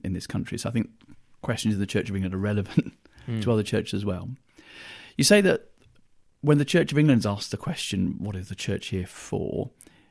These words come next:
Speaker 1: the answer has often been a settled one based around the parish. Just tell us a little bit more about the parish principle,
Speaker 2: Mm.
Speaker 1: and in particular,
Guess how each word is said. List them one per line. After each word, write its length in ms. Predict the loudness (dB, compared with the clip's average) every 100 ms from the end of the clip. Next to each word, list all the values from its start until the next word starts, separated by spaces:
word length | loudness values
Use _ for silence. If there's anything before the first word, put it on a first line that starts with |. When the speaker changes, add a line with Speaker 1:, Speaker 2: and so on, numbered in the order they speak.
| _
Speaker 1:
the 240 | -6 0 2
answer 420 | 2 0 -2 -2
has 100 | 0
often 260 | -2 -4
been 140 | -2 -2
a 80 | -2
settled 420 | -4 -4 -6 -6
one 220 | -4 -4
based 340 | -2 -6 -6
around 380 | -6 -4 -4 -6 -10 _ _ _
the 80 | -10
parish. 720 | -8 -8 -4 -4 -4 -6 -10 -16 -20 -20 -20 -20 _ -20 _ _ _ _
Just 280 | -4 -4 -6
tell 120 | 0 2
us 100 | 4
a 60 |
little 140 | 4 6
bit 160 | 6
more 320 | 8 8 8
about 400 | 6 4 2 0 -4 -20 _ _
the 140 | -8
parish 520 | -6 -4 -2 -2 -4 0
principle, 920 | 4 4 2 -4 -6 -8 -6 -6 -6 -10 _
Speaker 2:
Mm. 220 | -8 -8 -10 _ _ _ _ _
Speaker 1:
and 140 | 0 2
in 80 | 2
particular, 540 | 0 -4 -2 0 0